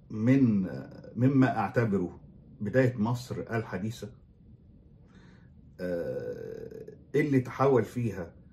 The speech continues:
تسعين في المية من سكانها أو فوق التسعين في المية اللي هم كانوا فلاحين، فقراء، معدمين، غير متصلين بالعالم، نتيجة موجة التحديث اللي عملتها دولة محمد علي،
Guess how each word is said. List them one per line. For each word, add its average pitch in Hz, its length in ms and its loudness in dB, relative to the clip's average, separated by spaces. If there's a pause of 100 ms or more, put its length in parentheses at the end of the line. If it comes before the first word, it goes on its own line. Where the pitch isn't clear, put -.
(280)
تسعين 117 360 -2
في 123 120 -4
المية 104 380 0
من 92 140 -2
سكانها 92 560 -8
أو 87 200 -10
فوق 98 260 -6
التسعين 87 440 -8
في - 140 -10
المية 82 480 -8
اللي 90 120 -14
هم 110 120 -2
كانوا - 200 -8
فلاحين، 90 600 -8
فقراء، - 680 -10
معدمين، 87 600 -6
غير 98 160 -6
متصلين 90 680 -8
بالعالم، 80 460 -10 (600)
نتيجة 104 440 -6 (1300)
موجة 117 280 -2
التحديث - 640 -10
اللي 78 140 -10
عملتها 85 300 -8
دولة 90 240 -6
محمد 101 280 -4
علي، 113 280 -6